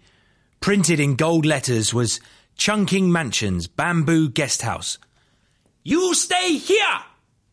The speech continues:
she ordered. While the bus forged through Kowloon's bustling traffic, red taxis, Rolls Royces, souped-up hatchbacks and Triad-driven minibuses, heading for the Cross Harbour Tunnel, I turned my thoughts to securing free accommodation in this expensive city.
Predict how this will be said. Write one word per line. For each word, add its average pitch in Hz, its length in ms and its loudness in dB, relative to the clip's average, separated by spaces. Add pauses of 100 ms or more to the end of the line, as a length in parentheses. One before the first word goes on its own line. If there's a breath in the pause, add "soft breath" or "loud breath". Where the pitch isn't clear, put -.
(140)
she - 240 -4
ordered. 92 380 -4 (800)
While 180 220 0
the 180 80 2
bus 147 320 -2
forged 151 480 -2
through 117 140 -2
Kowloon's 135 520 -2
bustling 135 460 -2
traffic, 104 500 -4 (320 soft breath)
red 135 260 0
taxis, 120 600 0
Rolls 143 380 2
Royces, 139 460 2
souped-up - 520 0
hatchbacks - 600 -6
and 110 140 -2
Triad-driven 147 800 0
minibuses, 101 600 -2 (540 soft breath)
heading 170 300 0
for 165 80 -2
the 127 100 -2
Cross 160 280 -2
Harbour 135 280 -2
Tunnel, 113 440 -4 (360 soft breath)
I 107 80 -4
turned 156 260 2
my 147 140 2
thoughts 135 360 -2
to 113 100 -4
securing 120 500 0
free 151 300 -2
accommodation 127 600 0
in 95 80 -2
this 98 180 -2
expensive 107 640 -2
city. - 400 -4